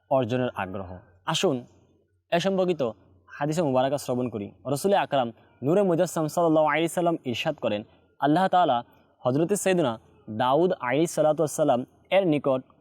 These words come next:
ওহী প্রেরণ করলেন যে, "হে দাউদ আলাইহিস সালাম, গুনাহগারদেরকে সুসংবাদ দাও আর সিদ্দিকিনদেরকে ভয় দেখাও,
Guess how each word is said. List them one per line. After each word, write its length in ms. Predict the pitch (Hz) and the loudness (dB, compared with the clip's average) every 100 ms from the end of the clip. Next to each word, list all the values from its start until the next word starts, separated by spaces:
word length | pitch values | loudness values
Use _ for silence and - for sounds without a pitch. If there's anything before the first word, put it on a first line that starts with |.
| _ - | _ -6
ওহী 180 | 175 | -4
প্রেরণ 320 | 214 147 151 170 | 0 0 0 0
করলেন 340 | 131 110 101 - - _ _ - | 0 0 -2 -10 -20 _ _ -4
যে, 120 | 131 | -2
"হে 180 | 131 190 | 0 2
দাউদ 360 | 151 139 185 - | 2 4 2 0
আলাইহিস 280 | 131 139 180 | -2 0 0
সালাম, 340 | 147 123 147 185 - - - | 0 2 0 -4 -16 -20 -18
গুনাহগারদেরকে 880 | 113 120 151 196 170 170 165 185 214 | -6 0 2 2 2 2 2 0 0
সুসংবাদ 580 | 208 170 - 202 175 123 | -2 -4 -2 0 0 0
দাও 180 | 98 90 - _ _ _ _ _ _ _ - | -2 -8 -12 _ _ _ _ _ _ _ -2
আর 120 | 151 | -2
সিদ্দিকিনদেরকে 1160 | 147 - 180 165 180 185 190 190 208 185 220 254 _ _ - 107 | -2 0 2 2 0 2 2 4 2 0 -2 -2 _ _ -18 -14
ভয় 320 | 98 123 170 | -6 0 2
দেখাও, 400 | 170 135 123 87 | 2 0 0 -2